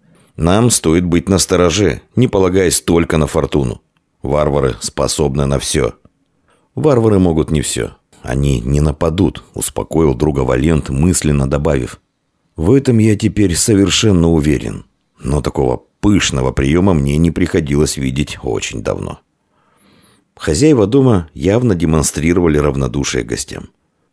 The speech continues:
«Наверняка герцог все же приготовил нам сюрприз. Тебе так не кажется, Феликс?»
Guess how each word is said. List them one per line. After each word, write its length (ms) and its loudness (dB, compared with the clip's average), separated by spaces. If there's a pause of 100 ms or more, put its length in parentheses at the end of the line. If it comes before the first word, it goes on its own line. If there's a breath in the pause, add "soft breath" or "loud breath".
(180)
«Наверняка 640 0
герцог 420 0
все 180 0
же 140 0
приготовил 680 2
нам 180 0
сюрприз. 640 -4 (480)
Тебе 260 2
так 160 -4
не 120 2
кажется, 440 2
Феликс?» 480 -4